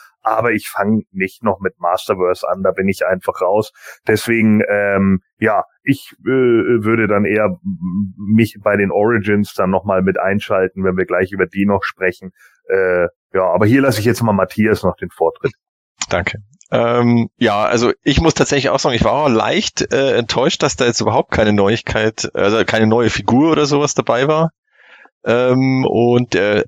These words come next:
Speaker 2: tatsächlich fehlt ja eine, nämlich der Snoutspout. Also der war ja auf der San Diego Comic Con ausgestellt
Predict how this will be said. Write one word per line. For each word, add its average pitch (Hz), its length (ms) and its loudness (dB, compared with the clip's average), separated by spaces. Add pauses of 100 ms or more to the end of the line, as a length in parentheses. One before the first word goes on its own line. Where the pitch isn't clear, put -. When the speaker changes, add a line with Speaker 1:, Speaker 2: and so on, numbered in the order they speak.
(120)
Speaker 2:
tatsächlich 117 380 0
fehlt 185 240 0
ja 98 140 0
eine, 117 240 0
nämlich 127 200 0
der 120 120 0
Snoutspout. 107 600 -2
Also 98 160 -2
der 110 200 0
war 131 140 0
ja 127 140 0
auf 104 220 0
der 101 220 0
San 110 180 0
Diego 113 220 0
Comic 120 340 0
Con 180 360 2 (460)
ausgestellt 170 920 0